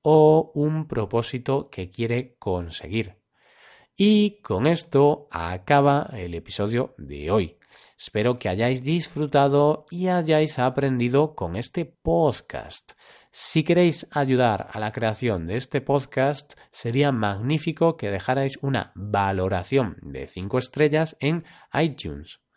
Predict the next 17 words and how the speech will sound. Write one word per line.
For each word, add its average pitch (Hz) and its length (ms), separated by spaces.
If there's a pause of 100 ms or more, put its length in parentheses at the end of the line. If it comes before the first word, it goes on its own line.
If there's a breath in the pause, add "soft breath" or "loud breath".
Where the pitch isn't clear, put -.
(380 soft breath)
También 113 400
me 165 120
gustaría 113 640
recordaros 139 720
que 90 160
podéis 139 400
consultar 95 760
la 117 500
transcripción 127 1080
completa 110 760 (500 soft breath)
de 139 180
este 160 240
podcast - 540 (100)
en 107 300
nuestra 185 640
página 131 640
web - 420